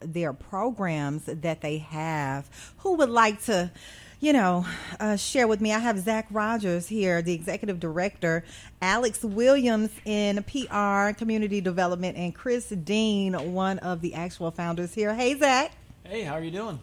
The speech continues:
Speaker 1: I am wonderful. How are you?
Speaker 2: Uh, I'm doing great. Thank you so much for having us.
Speaker 1: Yes, you guys' story, I mean, the entire nonprofit is so inspirational. Um, I know you guys have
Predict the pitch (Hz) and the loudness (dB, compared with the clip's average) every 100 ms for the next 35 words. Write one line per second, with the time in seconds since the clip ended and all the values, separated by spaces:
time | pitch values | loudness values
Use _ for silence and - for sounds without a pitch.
0 | - 226 208 190 190 220 269 202 180 202 | -4 -2 0 2 2 2 0 0 -2 0
1 | 190 185 220 214 147 - - 139 143 143 | 0 0 0 -2 -6 -16 -10 -6 -2 0
2 | 156 147 151 160 147 165 147 170 160 - | 0 2 2 0 0 -2 -2 -2 -2 -4
3 | 139 147 139 - 202 190 294 480 508 440 | -2 -2 -2 -6 -6 -2 0 2 2 2
4 | - 226 220 247 240 233 - 233 226 220 | 0 -6 -6 -4 -2 -4 -6 -6 -4 -4
5 | 208 202 208 - 190 190 190 185 185 107 | -4 -4 -8 -10 -6 -4 -4 -4 -6 -10
6 | 175 190 180 180 208 202 196 185 165 185 | -8 -6 -6 -8 -8 -6 -4 -4 -4 -6
7 | 185 180 196 190 175 170 170 247 214 180 | -6 -6 -8 -8 -10 -10 -8 -8 -8 -12
8 | - 160 139 147 - 139 110 123 - - | -10 -10 -8 -10 -10 -12 -12 -14 -18 -12
9 | 175 165 160 175 190 190 196 202 170 160 | -8 -6 -6 -6 -4 -4 -4 -6 -8 -10
10 | 165 175 160 156 | -10 -8 -6 -8